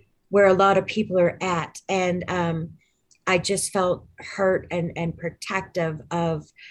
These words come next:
you know, the survivors and their families. And, um, just the, the, 'cause, 'cause our people are still, a lot of our people are still, uh, living under oppression and racism. And so that will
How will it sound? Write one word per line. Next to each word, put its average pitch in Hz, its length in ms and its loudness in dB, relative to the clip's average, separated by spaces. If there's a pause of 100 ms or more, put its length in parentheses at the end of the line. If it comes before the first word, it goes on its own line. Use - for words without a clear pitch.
(240)
you 180 180 0
know, 170 180 2
the 170 120 2
survivors 175 640 0
and 170 160 -2
their 165 100 0
families. 170 800 -2
And, 165 340 -2
um, 156 360 -4 (600)
just 220 320 0
the, 190 440 0
the, - 120 -4 (160)
'cause, 196 240 -10
'cause 226 180 -6
our 202 100 2
people 220 280 -4
are 190 140 2
still, 202 360 -2 (300)
a 196 80 2
lot 208 160 2
of 190 80 0
our 196 100 0
people 233 240 -2
are 185 80 2
still, 185 480 0
uh, 101 60 -6 (240)
living 214 380 4
under 170 260 0
oppression 175 480 -2
and 165 160 -2
racism. 170 600 -6 (340)
And 190 120 -2
so 202 140 0
that 180 420 2
will 170 540 0